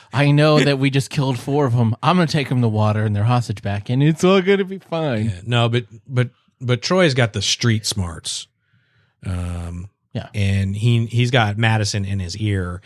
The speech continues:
Speaker 1: Troy's
Speaker 2: And
Speaker 1: more equipped for this
Speaker 2: and,
Speaker 1: world
Speaker 2: and he's
Speaker 1: anyway.
Speaker 2: gonna figure it out. But it's gonna be weird because that relationship,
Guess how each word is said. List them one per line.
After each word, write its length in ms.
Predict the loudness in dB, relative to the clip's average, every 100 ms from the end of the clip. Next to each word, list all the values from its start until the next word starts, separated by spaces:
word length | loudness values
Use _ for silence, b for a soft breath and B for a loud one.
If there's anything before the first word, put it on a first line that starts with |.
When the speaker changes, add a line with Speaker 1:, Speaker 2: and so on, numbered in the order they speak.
| -2
Speaker 1:
Troy's 260 | 2 4
Speaker 2:
And 60 | 6
Speaker 1:
more 120 | 4
equipped 320 | 4 0 0
for 140 | -4 -6
this 200 | -6 0
Speaker 2:
and, 120 | 0
Speaker 1:
world 120 | 2
Speaker 2:
and 100 | 0
he's 60 | 2
Speaker 1:
anyway. 160 | 2 0
Speaker 2:
gonna 140 | -2
figure 280 | -2 -2 -2
it 80 | -4
out. 200 | -4 -4
But 160 | -2 0
it's 220 | -2 -4
gonna 240 | -2 0 2
be 220 | 2 0
weird 460 | 2 2 4 2 0
because 300 | -2 0 2
that 160 | 2
relationship, 800 | 2 2 2 0 -4 0 0 -2